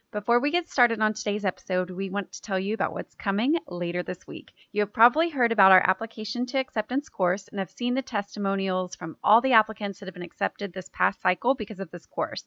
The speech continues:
For the next few months, we are doing something super exciting that's going to be so valuable and make such a huge difference in the strength of your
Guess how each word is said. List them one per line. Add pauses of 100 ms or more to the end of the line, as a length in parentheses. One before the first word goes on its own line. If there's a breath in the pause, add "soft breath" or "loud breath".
For
the
next
few
months,
we
are
doing
something
super
exciting (340 soft breath)
that's
going
to
be
so
valuable
and
make
such
a
huge
difference
in
the
strength
of
your